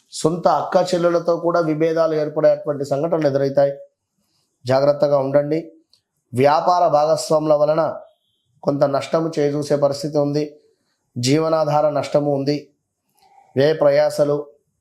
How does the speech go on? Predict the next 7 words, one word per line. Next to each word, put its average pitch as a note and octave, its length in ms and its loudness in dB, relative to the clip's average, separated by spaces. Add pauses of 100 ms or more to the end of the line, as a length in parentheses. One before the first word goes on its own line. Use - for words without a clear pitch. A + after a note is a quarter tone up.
(160)
కొంత C#3 200 0
కార్యహాని C#3+ 800 0 (100)
కూడా D#3+ 200 2 (640)
కనబడుతూ C#3+ 480 2
ఉంది C#3+ 280 0 (1300)
ఈ C#3 100 2
యొక్క, D3+ 260 0